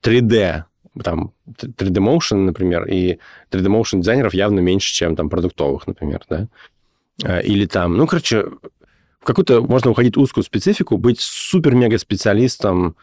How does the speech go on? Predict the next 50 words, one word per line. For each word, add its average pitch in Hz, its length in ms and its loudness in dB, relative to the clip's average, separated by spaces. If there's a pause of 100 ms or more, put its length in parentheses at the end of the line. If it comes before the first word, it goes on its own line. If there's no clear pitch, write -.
(320)
в 92 320 0
эмоциональном 90 680 0
дизайне, 78 340 -4
например. 78 460 -8
И 95 80 -4
тебя 92 160 -2
будут, 95 480 -2
э, 92 40 0
у 82 720 -4
тебя, - 140 -6
у - 60 -2
тебя 120 120 0
конкуренция 131 560 0
даже 87 180 0
на 87 300 0 (100)
рекрутмент, 131 460 0
ну, 139 60 2
как 90 120 -2
бы, 80 60 -8
когда 92 140 -4
ты 92 60 0
будешь 95 140 -2
иск-, - 160 -10
искать - 280 -2
работу, 101 400 0 (340)
у - 40 -18
тебя 90 260 0
часть 101 300 -4
конкурентов 135 380 -2
просто 131 200 -2
отпадает, 98 480 0
в - 40 -20
принципе, 110 420 -2
потому 90 300 -2
что, 80 520 -4
ну, 92 120 -2
как 85 120 -4
бы 87 60 -2
они 92 140 0
в 92 40 0
этом 82 140 -2
не 90 80 -2
сильны, 135 280 0
а - 80 -6
кому-то 127 360 2
нужен, 104 340 0
капец, 101 360 -2
прям 87 200 -4
вот 87 140 -4
крутой 95 440 -2